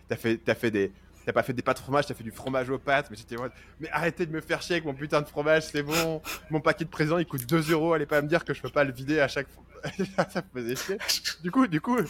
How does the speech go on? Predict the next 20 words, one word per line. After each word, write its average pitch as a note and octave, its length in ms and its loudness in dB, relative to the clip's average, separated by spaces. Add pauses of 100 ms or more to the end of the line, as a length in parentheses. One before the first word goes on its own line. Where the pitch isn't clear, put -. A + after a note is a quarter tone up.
(140)
<laughs> - 280 -2
dès F#3 60 4
qu'elle F3 200 4
me E3 100 -2
dit D#3+ 120 -8
fromage, F3+ 400 2
je - 40 -14
fais, « A#2 100 -6 (120)
Vas-y, A#2+ 160 -8
du A#2 120 -20
fromage, A2 420 0
ma G#2 100 4
fille. A#2 260 0 (280)
On... C3 160 -2 (260)
c'est D#3+ 140 -2
pour D3+ 120 0
ça D#3 120 2
que - 60 -4
je - 40 -14
travaille. C#3+ 380 4